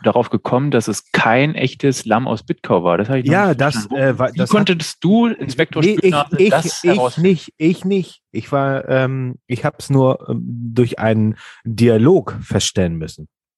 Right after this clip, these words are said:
Speaker 1: Ah.
Speaker 2: Äh, z-, zwischen meiner Tante und meiner Mutter. Und dann meine Mutter, ich sag, ich kann's jetzt nochmal wiederholen. Na, hast du das auch geguckt am Dienstag mit die, äh, Sendung da von die M D R?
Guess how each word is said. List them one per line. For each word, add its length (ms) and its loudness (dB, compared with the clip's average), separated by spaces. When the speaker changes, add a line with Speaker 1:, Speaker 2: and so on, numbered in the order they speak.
Speaker 1:
Ah. 240 2
Speaker 2:
Äh, 200 -6
z-, 300 -2
zwischen 240 0
meiner 240 2
Tante 400 -2
und 60 -4
meiner 240 2
Mutter. 320 0
Und 80 -8
dann 140 -6
meine 160 2
Mutter, 260 2
ich 120 2
sag, 260 -2
ich 160 -2
kann's 240 -4
jetzt 140 -2
nochmal 240 0
wiederholen. 360 0
Na, 480 2
hast 280 -2
du 180 0
das 140 0
auch 240 4
geguckt 640 -2
am 260 0
Dienstag 680 0
mit 220 -2
die, 380 0
äh, 840 2
Sendung 480 0
da 220 2
von 240 0
die 160 -4
M 220 -4
D 120 2
R? 360 4